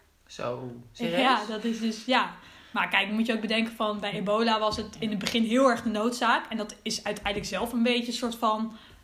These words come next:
Speaker 2: beetje die crisis gaan liggen. Nou, hier natuurlijk niet. Dus ik denk wel dat het eerder komt, maar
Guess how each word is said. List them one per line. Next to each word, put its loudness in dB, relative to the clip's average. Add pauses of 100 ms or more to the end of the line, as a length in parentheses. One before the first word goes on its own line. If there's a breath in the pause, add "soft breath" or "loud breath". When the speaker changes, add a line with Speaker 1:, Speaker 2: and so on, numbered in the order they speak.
(180 loud breath)
Speaker 2:
beetje 0
die -2
crisis 0
gaan 2
liggen. 2 (340 loud breath)
Nou, -4
hier 0
natuurlijk -4
niet. -2 (420 loud breath)
Dus -2
ik 0
denk 4
wel 0
dat 2
het -10
eerder 2
komt, 0
maar -2